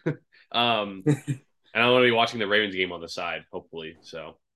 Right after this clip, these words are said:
Speaker 1: all right.
Speaker 2: Do you have N F L Pass?
Speaker 1: Um, does that give you all the games? I was trying to look at something that just gives you all the games. How much is it?
Speaker 2: It does. I wanna say it's, like, fifty or sixty for a year.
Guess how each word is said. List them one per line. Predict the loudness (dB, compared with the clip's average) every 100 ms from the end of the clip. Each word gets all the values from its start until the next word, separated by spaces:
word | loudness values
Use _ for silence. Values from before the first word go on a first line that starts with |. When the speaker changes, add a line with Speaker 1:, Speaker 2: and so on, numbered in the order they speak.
| _ _ _ _ 0
Speaker 1:
all | 2
right. |
Speaker 2:
Do | 6
you | 6
have | 6
N | 0
F | 2
L | 0
Pass? | 2 2 2 0 -12 _ _ _ _ _
Speaker 1:
Um, | -4 0 2 2 2 0 -2 -4 -10 _ _ _ _ _ _ _ _ _ _ -4
does | 2
that | 4 4
give | 2
you | 0
all | 0 -2
the |
games? | -2 -2 -2
I |
was | -4
trying | -4 -2
to |
look | -2 -4
at | -8
something | -8 -8
that | -10
just | -12
gives | -8 -6 -6
you | -8
all | -6 -8
the | -10
games. | -12 -12 -16 _ _
How | -8
much | -6 -4
is |
it? | 2
Speaker 2:
It |
does. | 4 6 4 0 -8 _ _ -20 _ _ _ _ _ _ _ _ _ _ _ _ _ _ _ 2
I |
wanna | 4 4 0
say | 2 2
it's, | 2
like, | -2
fifty | 4 4 4 4
or | 2
sixty | 2 -6 -6 -6 -6 -2
for | 4 4
a | 6
year. | 6 6 4 -2